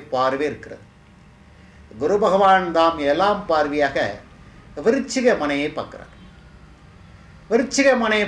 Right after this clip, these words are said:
பொறுத்த வரைக்கும் உங்கள் ராசிக்கு அது ஐந்தாம் இடம். ஐந்தாம் இடத்தை பார்க்கிறார், பூர்வ புண்ணியத்தை பார்க்கிறார். குரு பகவான் பூர்வ புண்ணியத்தை பார்க்கிறார், ரொம்ப நல்லதுங்க.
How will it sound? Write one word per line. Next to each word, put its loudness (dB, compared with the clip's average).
பொறுத்த -2
வரைக்கும் 2
உங்கள் 2
ராசிக்கு -2
அது 0
ஐந்தாம் -2
இடம். -6
ஐந்தாம் 4
இடத்தை -2
பார்க்கிறார், -4
பூர்வ 4
புண்ணியத்தை -2
பார்க்கிறார். -10
குரு 0
பகவான் 2
பூர்வ 4
புண்ணியத்தை 0
பார்க்கிறார், -2
ரொம்ப -8
நல்லதுங்க. -2